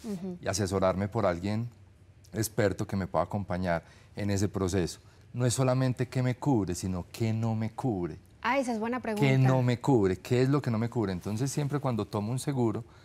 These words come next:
Speaker 2: lo
Speaker 1: Ujú.
Speaker 2: que debo estar pensando es exactamente qué me cubre, obviamente, pero qué no me cubre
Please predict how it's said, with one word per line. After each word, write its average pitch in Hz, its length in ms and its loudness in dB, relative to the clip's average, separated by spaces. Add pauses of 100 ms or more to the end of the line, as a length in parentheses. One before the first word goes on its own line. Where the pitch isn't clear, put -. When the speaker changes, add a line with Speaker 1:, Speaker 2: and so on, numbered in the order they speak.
(260)
Speaker 2:
lo 104 180 -6
Speaker 1:
Ujú. 101 80 -6
Speaker 2:
que 104 100 -2
debo 98 180 2
estar 120 240 -2
pensando 120 460 -2
es 110 160 -4
exactamente 110 800 -6 (320)
qué 101 120 -4
me 104 160 0
cubre, 131 340 2
obviamente, 120 540 2
pero 90 280 -6 (100)
qué 107 260 -2
no 110 140 -2
me 117 160 0
cubre 107 380 0